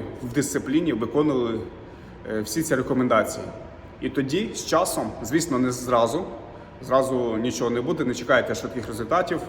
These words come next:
їх не буде. Це тільки там, напевно, одиниці, у кого хороша генетика, може вистрілити. Але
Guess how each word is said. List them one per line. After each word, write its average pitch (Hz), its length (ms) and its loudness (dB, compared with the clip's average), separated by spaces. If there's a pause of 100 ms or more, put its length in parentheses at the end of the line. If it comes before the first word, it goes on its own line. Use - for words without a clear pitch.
(120)
їх 127 120 -2 (460)
не 120 140 0
буде. 175 340 0 (720)
Це 127 140 -10
тільки 135 260 -2
там, 123 220 4
напевно, 123 340 4
одиниці, 139 400 4
у - 40 -4
кого 127 160 2
хороша 127 340 0
генетика, 131 540 0
може 113 340 0
вистрілити. 113 600 -4
Але 127 400 6